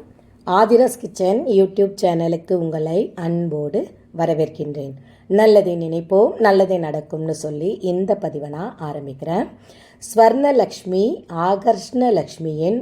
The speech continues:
குபேரனின் முழு வசியமும் உங்களுக்கு கிடைத்து, தங்கமும் பணமும் அளவில்லாமல் பெருகும். வெள்ளிக்கிழமையில் செய்து விடுங்கள் அப்படின்னு தலைப்பு போட்டிருக்க இல்லைங்களா? அது என்னன்னு பார்க்கலாம். தொண்டை ரொம்ப கட்டிக்கிட்டு இருக்குது.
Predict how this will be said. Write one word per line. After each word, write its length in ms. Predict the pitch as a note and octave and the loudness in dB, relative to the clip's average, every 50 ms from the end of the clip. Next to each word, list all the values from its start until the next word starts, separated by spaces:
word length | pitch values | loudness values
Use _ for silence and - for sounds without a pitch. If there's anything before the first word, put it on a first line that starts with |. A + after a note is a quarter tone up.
| - E3+ | -6 -8
குபேரனின் 760 | D#3 E3 E3+ E3 E3+ G#3 A3 A#3 A#3+ A3+ G3 E3 E3 F#3 G3+ G3 | -6 -4 -2 2 4 6 6 6 6 4 2 0 0 -2 -2 -2
முழு 440 | F3 D#3 D#3+ E3+ E3 G#3 A3+ A3 F3+ | -4 -4 -4 -2 0 2 0 0 0
வசியமும் 720 | E3 D3+ D3 - - G3 F#3+ F3+ D#3 D3 C#3+ D3 D#3 F#3 - - - - _ _ _ _ _ _ - | -2 -6 -6 -6 -6 -2 -2 0 -2 -2 -4 -6 -6 -6 -6 -8 -12 -20 _ _ _ _ _ _ -2
உங்களுக்கு 500 | G3+ G#3+ A3 A3+ A#3+ G#3+ - - G3+ F#3 | 2 4 6 6 6 6 4 2 -4 -8
கிடைத்து, 520 | - - D#3+ D#3+ F3+ F#3 F#3 - - C4 A3+ E3 B2+ - - - _ _ _ _ | -6 -4 -2 -2 -2 -4 -4 -2 0 2 2 2 0 -4 -12 -20 _ _ _ _
தங்கமும் 640 | - G3+ G3 G#3 A3+ A#3 A#3 B3 A#3 A#3 A#3 B3 B3 - | -2 0 2 2 2 2 2 2 2 2 2 0 -2 -2
பணமும் 520 | - F3 E3+ E3+ F3 F3+ F#3 G#3 B3+ - | -4 -4 -4 -2 -2 -2 -2 -2 -4 -4
அளவில்லாமல் 760 | - - E3 E3+ F#3+ G3+ G#3+ G3 F3+ E3+ D#3+ D#3 D#3 E3+ F#3 F#3 | -4 -2 2 2 4 4 4 2 2 0 -2 -4 -4 -4 -6 -6
பெருகும். 580 | - D#3+ D3 D3 C#3+ C#3 D#3 E3+ E3 D3 C#3 C#3 - D#3 | -6 -8 -8 -8 -6 -2 0 0 0 0 -4 -8 -4 2
வெள்ளிக்கிழமையில் 920 | F3 F#3+ G3+ A#3 B3+ B3 - - F#3+ E3+ D#3+ D#3 D3+ D3 E3+ A3+ - - - - _ _ _ _ _ | 4 4 6 6 4 2 0 0 0 0 0 -2 -2 0 2 2 2 0 -4 -14 _ _ _ _ _
செய்து 440 | - - - F#3+ F3+ F#3 E3+ E3 D3+ | -12 -4 -2 0 0 2 0 -2 -4
விடுங்கள் 560 | C#3+ D3+ C#3+ C#3+ C3+ C3+ C3+ E3 E3+ D#3 - - | -4 -6 -8 -10 -10 -8 -4 -4 -4 -4 -4 -6
அப்படின்னு 560 | D3+ D3 C3 C#3 D3 C#3+ D3 D#3+ G#3+ D#4 - | -12 -14 -12 -12 -14 -10 -8 -6 -6 -6 -4
தலைப்பு 320 | - A3 F#3 F#3+ F#3+ F#3+ F3 | 0 2 2 2 2 0 -4
போட்டிருக்க 400 | - F3+ D#3+ - E3 D3 - D#3 | -8 -8 -8 -8 -10 -10 -8 -8
இல்லைங்களா? 360 | D3+ D3+ D3+ E3 G#3 A#3+ C4 A#3+ F3 C3+ - - - - _ - | -8 -6 -2 0 2 2 2 2 0 -4 -6 -12 -20 -20 _ -2
அது 360 | G3 G#3 A3 A3+ A3 G3+ E3+ | 0 2 6 6 6 6 4
என்னன்னு 280 | D3+ D3+ D3 C#3+ C#3+ - | 2 -2 -6 -8 -10 -12
பார்க்கலாம். 760 | D3+ C#3 C3+ - - C#3 C#3+ D#3 F#3 A#3+ D#4+ F#4 - - _ _ - _ _ - _ _ | -12 -14 -12 -10 -10 -8 -4 -2 -2 -2 -2 -4 -8 -16 _ _ -20 _ _ -20 _ _
தொண்டை 320 | - G3+ G3+ A3+ A#3+ B3+ B3 | 0 0 0 0 0 0 0
ரொம்ப 380 | G3+ F#3 F#3 F#3+ G#3 G#3+ A#3 A#3 | 0 0 0 -2 -4 -4 -4 -4
கட்டிக்கிட்டு 400 | G#3 G3+ G3 F#3+ F3 F#3+ F#3+ - | -4 -6 -6 -6 -8 -10 -8 -8
இருக்குது. 580 | F3 E3+ E3+ D3 F3+ G3+ A#3+ D4+ F4 - - - | -10 -10 -6 -2 2 4 4 4 2 -2 -10 -14